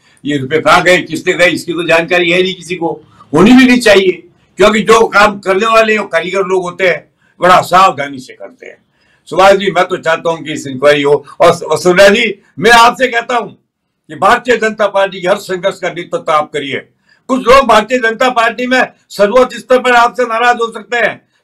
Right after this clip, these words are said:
पर भाजपा कार्यकर्ता तो आपसे नाराज नहीं है, भाजपा संगठन आपसे नाराज नहीं है। अब जहां तक आरएसएस का सवाल है, ये तो उस समय भी नाराज था जब आपने मुझे, अ, मंत्री पद का दर्जा दिया था,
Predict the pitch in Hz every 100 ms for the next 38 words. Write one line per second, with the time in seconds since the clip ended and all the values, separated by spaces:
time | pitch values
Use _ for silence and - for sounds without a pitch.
0 | - 127 156 165 240 - 175 202 208 -
1 | 202 214 202 214 202 208 220 208 220 135
2 | - _ _ _ _ _ _ _ 170 -
3 | 240 190 220 233 247 233 233 233 233 240
4 | 233 226 240 185 - _ _ _ - 226
5 | 262 254 262 240 247 247 254 247 254 240
6 | 254 254 247 233 _ _ - 240 247 247
7 | 277 285 285 277 285 285 277 269 262 254
8 | 254 247 233 240 - _ _ _ 175 208
9 | 214 214 214 214 220 233 226 220 214 202
10 | 190 190 180 165 127 113 -